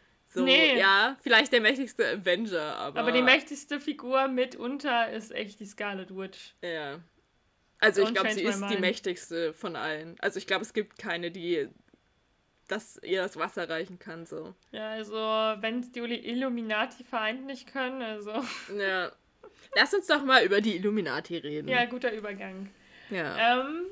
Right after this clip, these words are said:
Speaker 1: Als hätten wir's geplant.
Speaker 2: als hätten wir's geplant. Wir sind einfach, wir sind einfach gut. Wir können unseren
Speaker 1: Ja.
Speaker 2: Job doch noch.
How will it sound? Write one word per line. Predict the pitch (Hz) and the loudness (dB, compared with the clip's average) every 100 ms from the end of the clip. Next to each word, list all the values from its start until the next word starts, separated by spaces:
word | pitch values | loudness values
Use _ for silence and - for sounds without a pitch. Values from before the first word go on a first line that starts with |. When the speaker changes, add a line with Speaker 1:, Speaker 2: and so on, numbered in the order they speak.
| - | -4
Speaker 1:
Als | - 240 | -2 2
hätten | - - | 0 2
wir's | 226 220 | 0 0
geplant. | 233 - 156 120 175 | -6 -2 -4 -4 -8
Speaker 2:
als | 226 214 | -8 -6
hätten | 214 208 | -8 -6
wir's | 233 240 | -8 -8
geplant. | 285 269 240 208 208 202 | -12 -8 -6 -6 -8 -10
Wir | 226 | -10
sind | 220 | -6
einfach, | 233 240 247 247 254 247 | -2 -2 0 0 -2 -10
wir | 247 247 | -14 -14
sind | 240 240 | -12 -10
einfach | 247 254 247 | -8 -10 -8
gut. | 302 339 - - - | -8 -8 -14 -20 -14
Wir | 226 | -4
können | 277 262 | 0 4
unseren | 262 254 226 | 6 4 4
Speaker 1:
Ja. | 233 | 0
Speaker 2:
Job | - | 0
doch | 226 - | -4 -4
noch. | 214 | -10